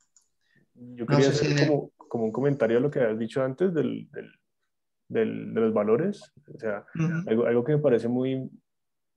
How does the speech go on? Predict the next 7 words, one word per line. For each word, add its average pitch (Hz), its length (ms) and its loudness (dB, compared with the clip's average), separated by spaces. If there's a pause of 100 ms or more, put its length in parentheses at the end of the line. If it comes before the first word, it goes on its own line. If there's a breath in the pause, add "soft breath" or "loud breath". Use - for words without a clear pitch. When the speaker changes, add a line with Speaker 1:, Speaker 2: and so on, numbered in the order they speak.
(340)
Speaker 1:
diferente, 131 760 0
o - 60 -2
sea, 120 240 -2 (160)
de 139 120 -2
analizar 117 480 2
ahí 123 260 4
es, 123 260 0